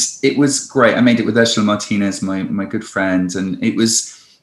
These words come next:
great to make that show. And then I was also doing a Tina C show, which was, as you said, sold out.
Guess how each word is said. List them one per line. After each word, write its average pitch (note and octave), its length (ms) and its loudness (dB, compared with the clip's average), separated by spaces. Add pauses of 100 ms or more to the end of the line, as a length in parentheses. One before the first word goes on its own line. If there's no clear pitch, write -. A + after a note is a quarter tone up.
(240)
great C#3 300 4
to A#2 100 0
make A#2 120 4
that G#2 140 -2
show. G#2 200 2
And G2+ 100 4
then A2+ 120 6
I - 20 6
was B2 160 6
also C#3+ 320 6
doing A#2+ 160 6
a A#2 40 6
Tina A2+ 280 6
C F3+ 200 2
show, E3 280 4
which C#3 220 0
was, A2+ 180 0
as G#2 160 -2
you A2 80 0
said, C#3+ 240 2
sold G#2 320 0
out. D#3 400 2